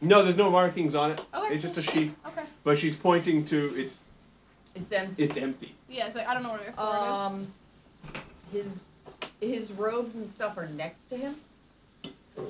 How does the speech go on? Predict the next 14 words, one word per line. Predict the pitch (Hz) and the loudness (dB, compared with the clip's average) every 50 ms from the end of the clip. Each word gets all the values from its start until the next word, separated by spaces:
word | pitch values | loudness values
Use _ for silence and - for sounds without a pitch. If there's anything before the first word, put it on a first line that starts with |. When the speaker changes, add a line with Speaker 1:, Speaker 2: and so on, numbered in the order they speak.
| - - - - | -12 -12 -6 0
Speaker 1:
Uh, | 143 151 151 165 | 4 4 6 6
yes. | 208 - - - - - - _ _ _ - - - _ _ _ _ | 6 4 2 -2 -12 -20 -20 _ _ _ -20 -20 -20 _ _ _ _
Speaker 3:
I | - | -10
start | 196 196 - 254 214 | -8 -6 -6 -6 -4
going | 214 202 196 185 180 | -4 -4 -4 -6 -6
through | 170 190 185 | -8 -12 -12
the | 160 | -12
robes. | 143 156 160 160 151 - - - - _ _ _ _ _ _ _ - - _ _ _ - | -10 -8 -6 -6 -8 -8 -12 -18 -20 _ _ _ _ _ _ _ -20 -20 _ _ _ -2
Speaker 1:
Uh, | 135 143 143 147 147 147 147 147 147 143 143 143 143 143 139 139 139 | 2 4 6 8 8 8 8 8 8 8 10 10 10 10 8 6 4
there | 131 139 143 139 | 4 4 4 6
are, | 139 135 135 135 135 131 - - - - | 6 4 4 4 2 2 0 -2 0 0
uh, | 120 120 127 127 127 127 127 127 127 127 127 127 127 127 127 127 | 0 2 2 2 4 4 4 4 4 4 4 4 4 2 2 0
robes | - 131 123 139 151 156 160 170 170 165 160 156 156 151 - - 131 | -2 -2 2 4 6 6 6 6 4 2 0 -4 -6 -8 -12 -8 -4
there, | 135 151 151 151 151 151 151 151 151 | 0 2 4 4 6 6 4 4 0